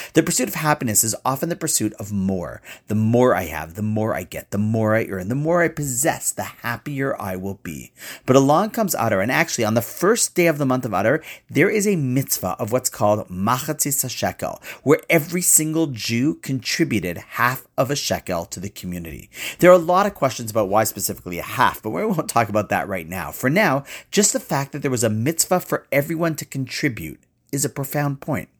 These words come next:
See, while we might think that having and taking is the recipe for enhancing joy, it is in fact just the opposite.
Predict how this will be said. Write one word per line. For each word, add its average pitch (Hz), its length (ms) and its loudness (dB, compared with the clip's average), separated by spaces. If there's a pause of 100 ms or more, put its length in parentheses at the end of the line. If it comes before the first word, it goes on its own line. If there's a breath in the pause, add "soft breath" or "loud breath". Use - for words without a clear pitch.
(360 loud breath)
See, 185 220 4
while 170 340 8
we 156 180 -2
might 247 300 -2
think 147 160 -4
that 127 100 -4
having 139 480 0
and 123 160 -2
taking 113 380 -4
is 110 180 -4
the 117 100 2
recipe 110 520 -2
for 110 180 -4
enhancing 95 500 -4
joy, 85 340 -4 (200 loud breath)
it - 100 2
is 240 140 6
in 247 80 0
fact 117 340 0
just - 160 -2
the 147 140 -10 (100)
opposite. - 540 -6